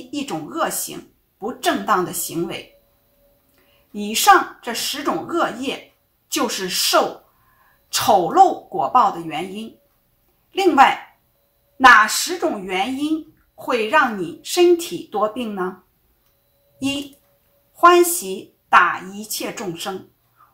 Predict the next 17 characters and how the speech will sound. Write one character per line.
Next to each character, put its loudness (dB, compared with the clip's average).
无 -6
论 0
见 2
到 2
什 -2
么 6
众 -2
生 -8
都 2
欢 0
喜 -8
打， -6
这 2
是 -2
第 2
一 2
个 0